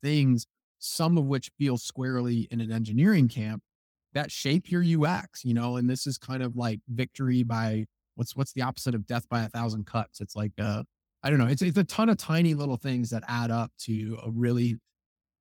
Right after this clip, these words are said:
like Tom said, if you go back and play Candy Crush, uh, obviously the game still does bonkers well, but, like, if you go back and play some of these games, like, it's very noticeable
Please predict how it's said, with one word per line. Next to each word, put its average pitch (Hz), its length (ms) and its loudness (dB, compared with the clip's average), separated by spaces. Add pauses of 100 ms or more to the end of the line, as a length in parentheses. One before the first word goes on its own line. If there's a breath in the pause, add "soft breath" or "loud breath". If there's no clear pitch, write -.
(380)
like 151 180 -2
Tom 151 240 4
said, 113 220 0
if 104 100 -4
you 226 80 4
go 254 140 4
back 165 280 0
and 147 80 -2
play 135 140 -4
Candy 127 320 0
Crush, 139 600 -4
uh, 113 320 -10 (100)
obviously 117 340 -6
the 113 80 -6
game 113 220 -2
still 113 220 -6
does 107 200 -6
bonkers 110 440 -8
well, 120 280 0
but, 117 200 -8
like, 110 260 -8
if 120 100 -12
you 151 80 -2
go 170 120 4
back 147 180 0
and 123 100 -2
play 127 140 -4
some 123 160 -4
of 117 80 0
these 113 140 -2
games, 135 320 0
like, 120 120 0
it's 156 140 2
very 120 400 0
noticeable 107 640 -2